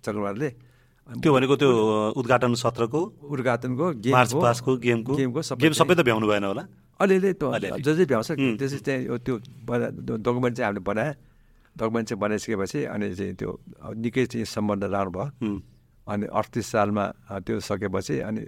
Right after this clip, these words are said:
Speaker 1: अनि उहाँ, उहाँले चाहिँ उन्चालिस सालतिर सरोज शाहले, "अब श्याम चाहिँ यही जागिर खानु पऱ्यो" भनेर भन्यो कि उहाँले।
Speaker 2: हजुर।
Speaker 1: अ, स-, श्याम भनेका त्यो बेला हो। "श्याम
Speaker 2: उम्।
Speaker 1: चाहिँ यही जागिर खानु पऱ्यो" भन्यो।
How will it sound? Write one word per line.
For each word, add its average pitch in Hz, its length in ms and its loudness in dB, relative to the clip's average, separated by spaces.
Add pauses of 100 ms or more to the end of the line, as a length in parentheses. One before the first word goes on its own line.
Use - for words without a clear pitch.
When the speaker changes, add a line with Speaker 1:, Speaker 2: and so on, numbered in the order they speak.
(160)
Speaker 1:
अनि 113 140 -6
उहाँ, 110 260 -6
उहाँले 110 260 0
चाहिँ 123 400 -6 (560)
उन्चालिस 123 480 -4
सालतिर 117 440 -4 (760)
सरोज 113 360 -4
शाहले, 110 240 0 (840)
"अब 123 360 0
श्याम 151 240 -2
चाहिँ 156 200 -2
यही 151 180 -2
जागिर 139 200 -2
खानु 139 140 -4
पऱ्यो" 139 200 0
भनेर 107 280 -8
भन्यो 90 220 -6
कि 135 80 -6
उहाँले। 95 240 -6 (220)
Speaker 2:
हजुर। 92 200 -10
Speaker 1:
अ, - 880 -12 (140)
स-, - 320 -18
श्याम 151 280 0
भनेका 98 280 -2
त्यो 92 120 -6
बेला 90 120 -4
हो। 90 260 -8
"श्याम 131 120 0
Speaker 2:
उम्। 131 100 -2
Speaker 1:
चाहिँ 127 120 -4
यही 131 100 -2
जागिर 113 200 -8
खानु 117 160 -8
पऱ्यो" 107 100 -10
भन्यो। 92 240 -14